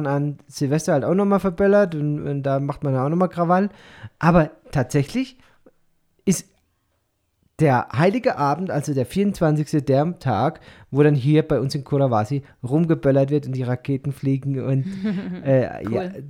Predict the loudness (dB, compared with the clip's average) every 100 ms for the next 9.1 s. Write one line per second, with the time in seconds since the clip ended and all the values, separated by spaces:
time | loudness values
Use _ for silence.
0 | 0 2 2 -4 -4 -4 -2 -2 -4 -4
1 | -2 -2 -2 -2 -2 0 2 0 0 -2
2 | 4 4 4 0 -6 -12 -4 -2 0 2
3 | 2 2 0 0 0 0 0 -2 -8 -20
4 | -10 0 2 2 0 -2 -2 -4 0 -2
5 | 0 -4 -4 -6 -4 -2 -2 -4 -6 -8
6 | -10 -10 -8 -6 -6 -2 0 0 -4 -8
7 | -4 -4 -4 -6 -12 -20 -20 _ _ _
8 | -20 -20 -18 -8 -4 -2 -4 -4 -8 -6
9 | -6